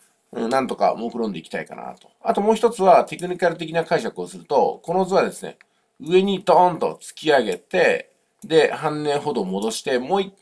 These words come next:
回上に突き上げて、それがまた半値ほど戻してっていうことを繰り返してますんで、今度も半値ほど戻すのかなってところ、このあたりまで、百四十七円まではあり得るのかなと思いますけども、まあでももしかしたらもう一回ね、もうここで行ってますからね。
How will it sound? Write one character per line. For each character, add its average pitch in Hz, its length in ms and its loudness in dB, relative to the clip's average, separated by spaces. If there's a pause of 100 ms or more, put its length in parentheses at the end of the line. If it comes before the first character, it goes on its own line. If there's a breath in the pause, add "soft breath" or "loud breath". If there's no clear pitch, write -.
回 175 280 0
上 160 120 -2
に 110 160 -4
突 - 140 -12
き 127 140 -6
上 104 120 0
げ 98 120 -8
て、 147 160 -8
そ - 100 -4
れ 202 80 -2
が 208 80 0
ま 208 140 2
た 135 100 -4
半 120 240 -6
値 113 80 -6
ほ 110 180 -8
ど 95 80 -8
戻 76 240 -14
し - 120 -14
て 123 80 -10
っ - 20 -16
て - 160 -18
い - 40 -20
う - 20 -
こ 87 80 -16
と - 80 -20
を - 120 -20
繰 123 100 -10
り 127 40 -12
返 151 200 0
し - 40 -12
て - 80 -20
ま 64 100 -20
す - 140 -20
ん - 80 -20
で、 131 340 -6 (380 loud breath)
今 190 240 0
度 160 80 0
も 185 280 4
半 147 220 -10
値 160 60 -8
ほ 165 140 -6
ど - 260 -4 (220)
戻 123 240 -4
す - 160 -6
の 82 100 -10
か - 140 -12
な 107 100 -8
っ - 60 -16
て - 100 -20
と - 140 -18
こ - 80 -20
ろ、 - 180 -20
こ 160 100 -8
の 180 100 0
あ 190 60 0
た - 80 -4
り 147 60 -2
ま 92 140 -6
で、 - 160 -12 (380)
百 - 340 -6
四 190 180 2
十 120 140 -6
七 143 260 0
円 156 120 -2
ま 107 100 -2
で 101 80 -4
は 120 240 2
あ - 80 0
り 131 60 -6
得 156 120 -2
る 117 60 -6
の 82 80 -10
か 92 120 -16
な 95 200 -8
と - 80 -20
思 85 100 -20
い 82 60 -20
ま 85 120 -18
す - 80 -10
け - 80 -16
ど 82 100 -20
も、 101 320 -10 (520 soft breath)
ま 127 120 0
あ 127 60 -2
で 123 80 -6
も 127 60 -4
も 190 140 -6
し - 80 -4
か 160 80 -4
し - 60 -6
た 113 60 -4
ら 101 60 -4
も 98 80 -6
う 92 60 -4
一 92 180 -14
回 175 200 2
ね、 151 460 -2
も 110 160 -12
う - 40 -16
こ - 140 -20
こ 151 80 0
で 123 80 -4
行 107 100 -6
っ - 20 -20
て 190 120 -2
ま 220 120 4
す - 80 -4
か 87 100 -6
ら 78 80 -8
ね。 110 300 -6